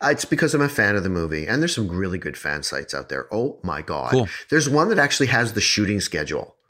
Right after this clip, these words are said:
Speaker 1: Like, you can look at what they shot each day.
Speaker 2: That's too much.
Speaker 1: Well, some people like that shit. Okay, Dan, as always, dear listener, we thank you for joining us on this journey. We encourage you, please, we humbly beg you,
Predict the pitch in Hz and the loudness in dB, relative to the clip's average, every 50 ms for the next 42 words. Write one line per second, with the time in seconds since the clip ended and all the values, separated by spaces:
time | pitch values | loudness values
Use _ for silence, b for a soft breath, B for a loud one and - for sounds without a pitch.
0 | _ _ - 107 101 113 113 117 123 120 123 131 127 127 107 98 107 110 107 - | _ _ -4 -2 0 0 2 2 4 4 4 4 4 2 2 4 2 2 2 2
1 | - 101 - - 107 101 101 - - 107 87 - - - 98 87 82 76 64 - | 0 0 0 2 2 0 0 0 -2 -4 -4 -4 -4 -2 -2 0 0 -2 -4 -8
2 | _ _ _ _ _ 82 78 - - - - 73 - - - - - - - _ | _ _ _ _ _ -6 -6 -6 -8 -12 -10 -12 -12 -12 -14 -14 -16 -16 -16 _
3 | _ _ _ _ _ _ _ _ - 196 285 311 262 247 - - 117 110 104 104 | _ _ _ _ _ _ _ _ -4 -2 -2 0 -2 -4 -4 -4 -4 -4 -4 -4
4 | 98 - 101 78 78 76 - 69 71 - - - - - 170 170 - 147 131 - | -2 -2 -2 -2 -2 -4 -6 -8 -6 -4 -6 -4 -2 -2 2 4 4 4 6 8
5 | 143 143 156 165 165 170 B B B B B B B B - 160 175 175 175 160 | 8 10 10 8 6 4 B B B B B B B B 4 6 8 8 8 6
6 | - - - 151 160 170 170 170 170 160 151 139 123 107 131 131 127 123 120 117 | 4 4 6 8 8 8 8 8 8 8 8 6 6 4 6 6 8 8 6 6
7 | 113 - - 127 123 123 104 113 131 123 127 127 127 123 135 135 127 - 123 117 | 4 2 2 4 4 4 4 2 0 2 2 0 0 0 -2 -4 -2 -2 -4 -2
8 | - 110 107 107 110 110 110 107 - 110 107 107 104 101 - - 98 98 101 101 | 0 0 0 0 0 0 -2 -2 0 -2 0 -2 -2 -4 -4 -4 -2 -2 0 0
9 | 101 101 101 107 107 107 104 104 - - 143 143 139 135 120 110 107 101 101 98 | 0 0 0 0 -2 -2 -4 -6 -6 -4 -2 0 0 0 -2 -2 -4 -2 -2 -2
10 | 98 98 - _ - - 117 104 101 101 - 113 110 107 123 131 127 113 113 113 | -2 -4 -8 _ -6 -4 -2 -2 -2 -4 -4 -6 -6 -4 -6 -6 -4 -2 -4 -4
11 | 113 - - 101 104 107 101 95 90 85 82 85 85 | -6 -4 -4 -2 -2 -2 -2 -2 -4 -2 -2 -4 -6